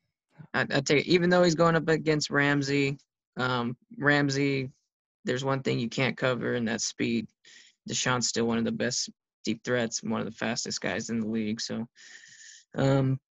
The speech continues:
he'll have to have safety help over the top. Jalen Reagor's also there to, um,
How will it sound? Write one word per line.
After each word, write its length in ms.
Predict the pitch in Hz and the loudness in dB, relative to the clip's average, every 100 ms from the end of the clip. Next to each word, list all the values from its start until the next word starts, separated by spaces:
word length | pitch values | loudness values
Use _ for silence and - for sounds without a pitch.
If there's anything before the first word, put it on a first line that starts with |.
| - | -4
he'll 160 | 135 131 | 0 2
have 140 | 131 | 2
to 60 | 135 | 0
have 140 | 131 | 0
safety 340 | - 131 120 127 | 2 0 0 0
help 240 | 131 120 | 0 0
over 120 | 127 | -2
the 80 | 117 | -4
top. 420 | - 127 127 123 - _ _ _ _ | -4 -2 0 -2 -6 _ _ _ _
Jalen 300 | - 139 131 | -2 2 2
Reagor's 380 | 131 135 131 135 | 4 4 2 2
also 340 | 127 131 131 | 0 0 0
there 340 | 123 127 127 127 120 | 2 2 4 2 -2
to, 240 | - 120 117 | -4 -2 -2
um, 360 | 120 113 123 | -2 -4 -6